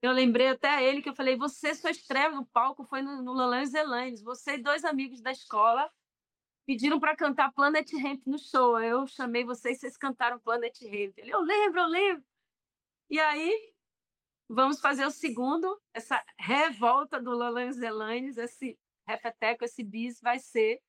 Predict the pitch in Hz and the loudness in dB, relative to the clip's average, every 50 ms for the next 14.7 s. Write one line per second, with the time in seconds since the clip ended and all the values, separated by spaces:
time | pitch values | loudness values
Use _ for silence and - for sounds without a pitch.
0 | _ _ _ _ - 202 247 247 233 254 247 233 - - - 233 233 233 - 233 | _ _ _ _ -6 -2 -2 -2 0 -2 -6 -8 -8 0 2 4 4 2 2 -4
1 | 240 233 - 226 226 233 233 240 247 240 - - 226 226 233 220 - - 214 208 | -2 0 0 0 0 0 -2 -4 -4 -6 -8 -6 -4 -4 -4 -4 -6 -14 -14 -8
2 | 208 202 196 190 175 220 226 220 - - 220 233 240 240 226 233 214 240 233 - | -6 -4 -4 -2 0 -2 -2 -2 -2 -4 -4 -2 0 0 -2 -2 -4 -6 -8 -2
3 | - 214 202 202 214 240 269 - _ _ _ _ _ _ _ 285 277 277 262 - | 2 4 4 4 2 0 -4 -12 _ _ _ _ _ _ _ 2 4 4 4 4
4 | 262 277 277 233 269 277 269 - 277 247 285 277 269 269 269 269 277 269 294 269 | 0 0 2 0 -2 -2 -4 -6 -6 -4 -2 2 4 4 4 4 2 0 -2 -4
5 | 226 254 262 262 233 254 247 247 262 254 262 226 233 233 233 240 254 233 285 285 | -4 -4 -4 -4 -6 -6 -6 -4 -4 -4 -4 -2 2 2 2 2 2 -2 -4 -4
6 | 302 269 269 294 277 226 226 226 202 - - 214 214 240 247 240 - - - 240 | -4 -2 -2 -4 -4 -4 -4 -4 -8 -10 -14 -12 -10 -10 -10 -10 -12 -8 -2 0
7 | 233 233 226 226 226 220 - 214 214 208 196 196 196 196 202 208 214 233 262 - | 0 0 0 -4 -6 -8 -10 -12 -12 -12 -8 -2 0 2 2 2 2 0 -4 -8
8 | _ _ _ _ _ _ _ _ _ _ - 247 - 320 311 311 302 - - 262 | _ _ _ _ _ _ _ _ _ _ -14 -4 -2 2 2 2 2 2 2 2
9 | 269 277 285 233 262 262 - 233 220 220 202 208 208 214 233 254 269 262 - 294 | 2 2 2 -2 -4 -2 2 2 4 4 4 0 -2 -2 -2 -2 -2 -4 -6 -10
10 | - - - 285 285 - - 277 254 269 262 240 240 233 233 226 226 240 247 - | -12 -8 -6 -6 -6 -4 -4 -2 0 0 0 2 0 -2 0 0 -2 -2 -4 -8
11 | _ _ _ _ _ _ _ _ _ _ _ _ _ _ _ _ _ _ _ _ | _ _ _ _ _ _ _ _ _ _ _ _ _ _ _ _ _ _ _ _
12 | _ _ _ - 202 226 240 226 - - - 202 202 202 220 214 220 208 208 220 | _ _ _ -8 -4 -4 -4 -4 -6 -4 -4 -2 0 2 2 4 4 2 0 -2
13 | 220 226 214 - 208 208 - 220 208 - _ 202 196 202 202 202 208 196 220 208 | -4 -4 -4 -8 -12 -10 -10 -10 -12 -6 _ 2 4 4 4 2 0 0 -2 -4
14 | - - 214 208 214 220 220 202 208 208 208 - - | -4 -4 -2 2 2 2 2 2 -2 -8 -10 -10 -16